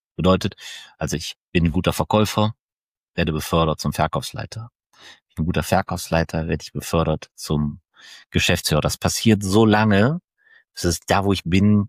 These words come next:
nicht mehr super bin. Und da bleibe ich. Das ist die Idee von dem, von dem Peter-Prinzip. Ja, so. Und, äh,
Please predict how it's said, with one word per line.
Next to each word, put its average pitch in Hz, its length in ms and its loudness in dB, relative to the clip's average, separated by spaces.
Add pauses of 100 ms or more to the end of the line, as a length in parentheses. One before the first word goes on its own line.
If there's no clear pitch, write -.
nicht - 140 -4
mehr 90 120 2
super 85 300 0
bin. 71 260 -6 (1040)
Und 90 140 0
da 80 100 4
bleibe 73 240 -2
ich. - 100 -8
Das 95 200 0
ist - 140 -6
die 87 120 -4
Idee 92 320 2
von 82 220 -2
dem, 76 420 -2 (120)
von 82 180 -2
dem 73 140 -2
Peter-Prinzip. - 680 -8 (480)
Ja, 110 240 2 (120)
so. 82 220 -4 (680)
Und, 90 380 0 (100)
äh, 87 320 2